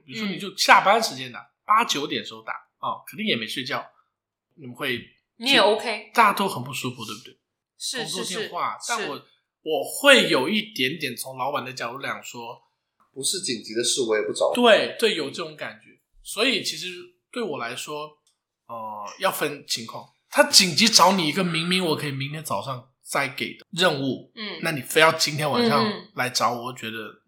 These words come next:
Speaker 1: 你很没有边界感。
Speaker 2: 嗯。
Speaker 1: 对。而且，呃，这个任务的，比如说完成时间是明天早上，这个点是我们共同认可的。
Speaker 2: 嗯。
Speaker 1: 比如说明-，老板觉得要今晚，
Speaker 2: 嗯。
Speaker 1: 然后员工觉得要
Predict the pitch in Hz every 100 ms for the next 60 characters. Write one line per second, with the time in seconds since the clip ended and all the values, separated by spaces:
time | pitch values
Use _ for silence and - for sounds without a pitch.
0 | 180 127 131 _ - 123 110 107 107 110
1 | 107 - 240 233 208 208 _ _ _ -
2 | - - _ _ _ _ - 170 165 -
3 | - - _ _ - 120 110 110 - _
4 | - 247 202 240 208 202 180 151 127 113
5 | - _ _ - 139 156 151 151 139 139
6 | 143 - 151 135 135 131 - 127 - 277
7 | 202 147 - - 123 110 - 147 127 120
8 | _ - 135 120 135 156 151 131 131 131
9 | - 135 _ _ _ - 214 190 - -
10 | 185 214 214 175 175 160 254 240 131 143
11 | 156 - 131 120 - _ 214 98 - 120
12 | 143 123 117 120 135 214 185 117 117 117
13 | 120 95 - _